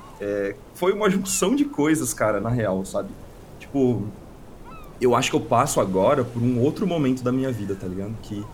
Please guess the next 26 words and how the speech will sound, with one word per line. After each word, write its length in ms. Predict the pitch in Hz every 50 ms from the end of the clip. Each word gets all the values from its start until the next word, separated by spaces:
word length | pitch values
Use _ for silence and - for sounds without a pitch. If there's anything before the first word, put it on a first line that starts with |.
| - - - - - -
Tá, 180 | - 120 117 113
a 60 | - 117
gente 180 | 117 156 -
pode 200 | - 180 175 170
até 100 | 156 -
conversar 400 | 160 - 220 202 180 156 - 151
como 240 | - - 131 139 160
que 140 | - - -
che-, 320 | - - - 156 131 - - -
como 180 | - 135 131 151
que 80 | -
eu 40 | 160
cheguei 600 | 147 - 160 135 120 113 123 131 143 156 127 113 - - -
nesse 240 | 113 117 117 - 120
momento, 400 | 110 104 101 98 110 151 147 131
que 160 | 117 - 113
fo-, 380 | 107 - - - - 110 - -
não 140 | - 98 117
foi 320 | 113 117 - 120 131 131 120
uma, 360 | 110 107 104 104 95 92 92 95 - - - - -
de 80 | - 117
um 60 | 120
dia 200 | 107 107 113 120
pra 180 | 117 117 104 95
noite, 400 | 95 95 90 107 156 185 - -
né? 120 | 98 104